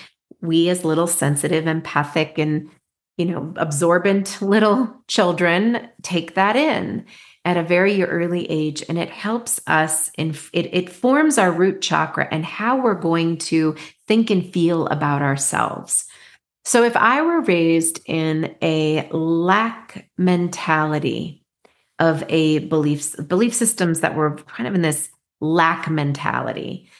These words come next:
there isn't gonna be enough, or, uh, there's never enough, or, um, no, you can't have that, or we don't have enough money, or don't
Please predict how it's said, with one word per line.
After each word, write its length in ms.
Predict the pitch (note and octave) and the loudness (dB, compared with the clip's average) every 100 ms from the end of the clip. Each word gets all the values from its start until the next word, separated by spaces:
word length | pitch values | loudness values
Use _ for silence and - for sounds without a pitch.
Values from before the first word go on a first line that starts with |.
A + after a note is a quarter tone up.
| - | -8
there 140 | D3 - | -8 0
isn't 340 | G3 G#3 A3+ | 0 2 -2
gonna 220 | - A3 G#3 | -2 -4 -2
be 160 | A3 | -4
enough, 800 | G#3+ F3+ C#3+ D#3+ F#3 - - _ _ _ _ _ _ | -2 0 0 0 -6 -16 -20 _ _ _ _ _ _
or, 680 | - E3+ E3 D#3 D#3 D#3 D#3 - - _ _ - | 0 2 2 2 2 0 -2 -10 -20 _ _ -2
uh, 540 | D#3+ D3+ D3 C#3+ D3 | 0 0 0 -2 -4
there's 380 | D#3 E3+ E3 E3 | 0 0 2 0
never 420 | F3+ A3 F#3+ D#3 | 2 2 2 0
enough, 800 | C#3+ C#3 B2+ D3+ G3 - - - _ _ - | 0 -2 -2 -2 -2 -8 -20 -20 _ _ -6
or, 880 | F3 F3 E3+ D#3+ D#3 D#3 D#3+ - - _ - | 0 2 4 4 2 2 0 -2 -8 _ -4
um, 540 | E3+ D#3+ D#3 D#3 D#3+ F3+ | 0 2 0 -2 0 2
no, 160 | F#3 | 4
you 200 | G3 G#3+ | 2 -2
can't 340 | G3+ A#3 A#3 - | -2 -2 -2 -4
have 440 | F3 D3 D3 D#3+ | 0 0 0 0
that, 360 | D3+ D#3 F#3+ - | 0 2 0 -2
or 180 | E3+ E3+ | -2 0
we 220 | D#3+ F#3 | 2 2
don't 240 | G3+ G#3+ - | 2 0 -4
have 300 | - F#3+ G3 | -2 0 2
enough 340 | G3 G3 - | 0 -2 -2
money, 580 | E3 D#3 D#3 D#3+ F3 F3+ - - - - | -2 0 -2 -2 -2 -4 -12 -20 -6 2
or 260 | F3+ E3+ | 4 2
don't 600 | D3+ F#3 F3+ G#3 - - | 2 2 2 2 -4 -14